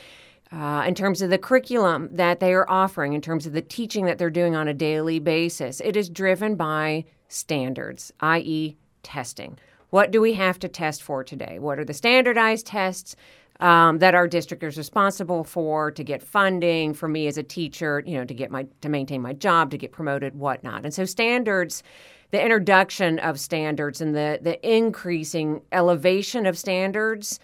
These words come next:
about twenty years ago really changed the landscape of teaching across the country and across Florida as well. And so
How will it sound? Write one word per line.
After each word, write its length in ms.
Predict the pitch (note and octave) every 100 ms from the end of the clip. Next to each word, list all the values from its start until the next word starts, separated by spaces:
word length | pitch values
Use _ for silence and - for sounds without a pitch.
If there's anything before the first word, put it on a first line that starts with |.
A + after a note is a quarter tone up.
| _ _ _
about 400 | - D#3+ E3+ E3
twenty 360 | - - F#3+ G3
years 340 | F3 F3 E3+
ago 280 | E3+ E3+ D#3
really 580 | F3 F#3+ G3+ F#3+ F#3 F3+
changed 420 | - D3+ D3+ -
the 80 | D3
landscape 580 | C3 C3 C3 - C3 C#3+
of 160 | C3+
teaching 360 | - D#3+ D#3 D#3
across 360 | F#3+ E4 E4+
the 100 | E4+
country 640 | G#3+ F#3 E3+ - E3+ D#3 -
and 100 | D#3
across 440 | D3 - C3+ C3+
Florida 540 | - - B2+ B2 C3 A#2+ -
as 240 | D#3+ D3 D3
well. 400 | C#3+ B2+ A#2+ -
And 180 | E3+ E3
so 460 | - F3 E3 D#3+